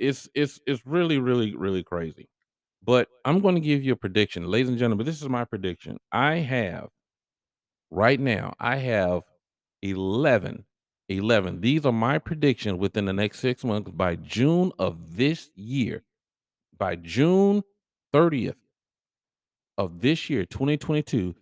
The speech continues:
these eleven people will no longer be with the company. So you're going to hear it first right here on the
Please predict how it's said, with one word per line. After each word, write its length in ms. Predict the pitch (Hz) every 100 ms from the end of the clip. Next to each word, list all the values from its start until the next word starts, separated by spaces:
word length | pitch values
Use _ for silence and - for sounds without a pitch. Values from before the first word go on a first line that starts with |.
| _
these 400 | 80 113 196 202
eleven 420 | 190 156 151 165 165
people 540 | 113 95 85 82 80 _ _ _
will 160 | 85 82
no 260 | 80 90
longer 440 | 113 123 123 127 127
be 240 | 95 90
with 220 | 87 87 -
the 100 | 95
company. 520 | - 82 - - - _ _
So 120 | -
you're 240 | 82 101 123
going 300 | 135 131 127
to 120 | 104
hear 320 | - 120 120
it 120 | 113 _ - -
first 400 | 151 104 - - _ _ _ _
right 320 | 92 101 139
here 260 | 151 127 107
on 140 | -
the 140 | 87